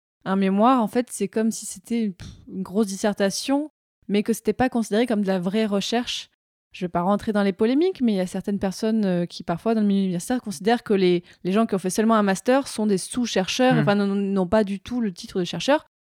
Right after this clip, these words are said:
Speaker 1: alors que quand même, vous faites, oui, bon, c'est sûr, c'est de la, c'est du début de recherche, mais vous faites quand même de la vraie recherche, donc c'est dommage, effectivement. Il y a plein de personnes qui travaillent sur des sujets, et en fait, qui pourraient avoir accès à ces mémoires, et ça serait quand même, euh, intéressant que ce soit plus diffusé.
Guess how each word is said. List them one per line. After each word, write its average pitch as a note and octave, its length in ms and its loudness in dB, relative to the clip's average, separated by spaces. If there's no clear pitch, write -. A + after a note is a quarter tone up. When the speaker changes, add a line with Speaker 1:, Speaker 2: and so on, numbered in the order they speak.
Speaker 1:
alors G3 240 -6
que G#3+ 100 -2
quand G3 180 -2
même, C#4 180 6
vous A3+ 100 2
faites, - 340 -2
oui, A3+ 200 4
bon, D#3+ 160 -10
c'est A3 120 -4
sûr, C4+ 300 0
c'est G#3 260 -2
de E3+ 80 -6
la, E3 200 0
c'est D#3+ 220 -14
du D#3+ 120 -12
début A3 400 2
de G#3 80 2
recherche, G3+ 440 0
mais G#3 60 -2
vous F3+ 40 -6
faites A3 140 -2
quand F#3+ 80 -2
même B3 220 2
de G3 80 2
la E3+ 100 0
vraie F3+ 220 -4
recherche, C4 340 -2
donc G3+ 120 -2
c'est F3 100 -6
dommage, A#3 360 2
effectivement. G#3+ 440 -6
Il G3+ 40 -2
y A3 40 4
a G#3 40 0
plein B3+ 160 4
de B3+ 60 4
personnes B3 320 2
qui - 100 -14
travaillent G#3 220 -2
sur G3 120 -2
des F3+ 100 2
sujets, C#4 480 2
et F3 40 -2
en F#3 40 0
fait, B3 240 0
qui A3+ 160 -6
pourraient B3 360 0
avoir G3+ 200 0
accès G3 280 -4
à G#3 60 0
ces F#3 200 -6
mémoires, G3+ 360 2
et C4 80 -2
ça - 80 -12
serait F3 160 -12
quand F3 80 -8
même, G#3 160 -4
euh, E3 180 -2
intéressant F#3 380 -2
que E4 40 -6
ce A3+ 120 -8
soit G#3+ 240 -8
plus C4 160 -4
diffusé. A3+ 520 -6